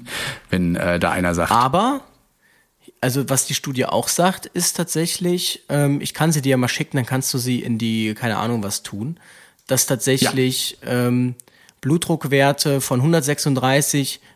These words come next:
Speaker 2: bis hundertneunundvierzig Millimeter Quecksilbersäule für Patienten mit, ähm, antihypertens-, mit hypertensiver Krise, kompliziert durch hämorrhagischen Stroke, dass die, ähm, diese Blutdruckwerte mit einem besseren Überleben,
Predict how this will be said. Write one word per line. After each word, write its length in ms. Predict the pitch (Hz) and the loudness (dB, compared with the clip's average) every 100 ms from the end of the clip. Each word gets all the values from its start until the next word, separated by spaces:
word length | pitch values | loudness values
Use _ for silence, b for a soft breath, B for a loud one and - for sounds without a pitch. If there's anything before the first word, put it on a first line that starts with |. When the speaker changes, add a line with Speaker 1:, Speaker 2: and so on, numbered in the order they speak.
| - | -2
Speaker 2:
bis 380 | 139 180 - - | 2 2 2 2
hundertneunundvierzig 1500 | 185 175 156 151 143 135 - 160 160 - 139 208 - - - | 4 4 4 2 2 0 0 0 0 -2 -2 -4 -8 -12 -6
Millimeter 480 | 127 135 127 123 113 | -2 2 2 0 -2
Quecksilbersäule 1080 | - - - 160 156 147 151 156 160 175 196 B B B _ | -6 -8 -6 -4 -4 0 0 2 2 2 -2 B B B _
für 180 | - | -4
Patienten 1040 | 151 143 - 143 143 175 - 175 180 180 175 b b _ | 0 0 2 2 4 2 0 -2 0 -4 -8 b b _
mit, 560 | 135 139 139 - - - | 0 2 2 -4 -10 -4
ähm, 360 | 143 139 135 127 - | 0 2 0 -2 -4
antihypertens-, 680 | 135 147 151 139 139 131 - | -2 0 0 -2 -2 -4 -2
mit 220 | 131 - | -4 -4
hypertensiver 480 | 156 147 131 127 123 | -2 -2 -2 -2 -2
Krise, 560 | - 156 175 156 170 | -2 -2 0 2 2
kompliziert 720 | 170 151 160 - 143 - 156 151 | 0 0 0 -2 -4 0 0 0
durch 180 | 139 147 | -2 0
hämorrhagischen 680 | 147 139 131 131 127 - | 2 2 0 0 -2 -2
Stroke, 680 | 120 - - 123 156 185 - B B B B _ | -4 -4 0 2 4 2 -2 B B B B _
dass 320 | 135 127 - | -2 -2 -4
die, 500 | 123 147 170 185 190 b b b b _ - | -2 0 2 0 -4 b b b b _ 0
ähm, 440 | 139 139 135 135 | 4 4 2 0
diese 200 | - 165 | 0 0
Blutdruckwerte 560 | 139 151 165 147 151 156 | 0 0 0 2 2 2
mit 100 | 143 | 0
einem 220 | 139 135 | 0 2
besseren 380 | 139 160 - 160 | 2 2 2 0
Überleben, 720 | 135 143 135 156 156 165 170 | 2 2 2 2 2 0 0